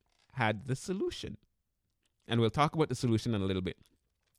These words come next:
But we gotta talk about a few more things that they did, that he did very well. One of the really clever things that they did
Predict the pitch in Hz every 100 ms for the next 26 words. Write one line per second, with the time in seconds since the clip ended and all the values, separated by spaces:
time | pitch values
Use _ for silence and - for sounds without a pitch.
0 | - 123 151 143 170 165 147 139 135 107
1 | 175 175 165 156 156 135 120 120 117 120
2 | 120 - - - 120 127 120 110 104 101
3 | 123 127 123 120 117 98 113 107 80 -
4 | - 139 202 247 - 185 156 147 143 185
5 | 233 240 233 226 - _ _ _ _ _
6 | _ _ _ _ - 214 214 202 202 -
7 | 165 160 131 131 120 - 107 - 120 110
8 | 98 90